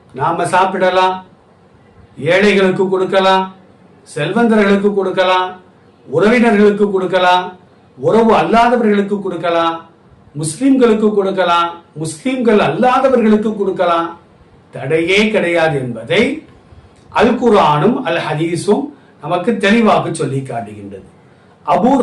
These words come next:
ராஃபி ரலியல்லாஹு அன்ஹு அறிவிக்கக்கூடிய செய்தி, அஹ்மது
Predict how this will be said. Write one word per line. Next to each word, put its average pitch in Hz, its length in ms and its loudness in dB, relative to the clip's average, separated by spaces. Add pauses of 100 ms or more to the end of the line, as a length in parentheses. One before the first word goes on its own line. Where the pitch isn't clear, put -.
ராஃபி 214 340 2 (540)
ரலியல்லாஹு 160 720 0
அன்ஹு 151 280 -2 (680)
அறிவிக்கக்கூடிய 165 720 -2
செய்தி, 117 460 -2 (640)
அஹ்மது 262 480 2